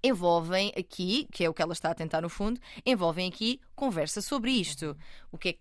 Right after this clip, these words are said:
Speaker 1: o que é que me leva a querer, eh, com-, o que é que esta fantasia, eh, me vai trazer, o que é, porque é que eu gostava de realizar, quais são os teus limites em relação a isto, quais são os meus limites em relação a isto,
Speaker 2: Uhum.
Speaker 1: quais são as tuas inseguranças.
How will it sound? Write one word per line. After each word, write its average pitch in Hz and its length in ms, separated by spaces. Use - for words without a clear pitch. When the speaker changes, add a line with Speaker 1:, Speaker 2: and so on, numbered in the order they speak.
Speaker 1:
o - 120
que - 140
é - 20
que - 100
me 190 80
leva 180 220
a - 20
querer, 180 220
eh, 165 520
com-, 156 80
o - 240
que - 60
é - 20
que - 80
esta - 120
fantasia, 190 720
eh, 170 380
me 170 320
vai 175 160
trazer, 262 460
o 208 40
que 170 100
é, - 40
porque 180 220
é - 20
que - 80
eu 165 40
gostava 156 260
de 160 80
realizar, 240 760
quais 180 220
são 175 160
os 160 100
teus 180 180
limites 214 400
em 214 60
relação 190 300
a 165 60
isto, - 140
quais 165 140
são 185 100
os 170 80
meus 196 160
limites 202 340
em 247 60
relação 202 300
a 180 60
isto, - 200
Speaker 2:
Uhum. 165 140
Speaker 1:
quais 190 140
são 226 80
as - 40
tuas 240 160
inseguranças. 254 720